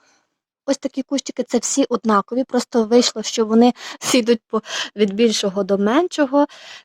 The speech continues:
Е, це я була, е, розсаджувала літом, тому що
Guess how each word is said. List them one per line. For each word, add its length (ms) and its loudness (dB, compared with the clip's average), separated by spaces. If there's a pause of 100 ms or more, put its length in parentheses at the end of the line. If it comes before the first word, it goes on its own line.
Е, 200 4
це 180 4
я 140 6
була, 440 -2 (220)
е, 300 2 (300)
розсаджувала 760 -2
літом, 360 0 (800)
тому 220 4
що 240 4